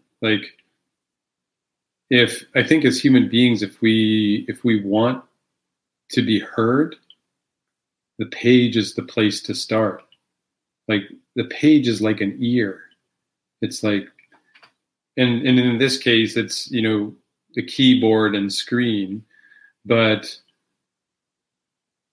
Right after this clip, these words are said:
it's just the greatest listener ever. And, and, and the process of, of writing was one where I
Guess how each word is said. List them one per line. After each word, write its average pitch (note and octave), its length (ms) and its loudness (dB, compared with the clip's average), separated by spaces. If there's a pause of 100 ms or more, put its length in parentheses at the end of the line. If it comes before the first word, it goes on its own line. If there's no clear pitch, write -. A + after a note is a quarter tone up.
(840)
it's D3+ 240 2
just G#2+ 360 -4
the A2 80 -2
greatest A2+ 520 0
listener A#2 480 0
ever. A#2+ 420 -4 (840)
And, A2 600 0 (560)
and, B2 520 2 (880)
and C3 220 4
the B2+ 140 0
process B2 960 2
of, A2 560 0 (760)
of G#2+ 200 -4
writing A2 840 0 (1200)
was A2+ 260 0
one A#2 420 2
where G#2+ 320 2
I G#2 180 0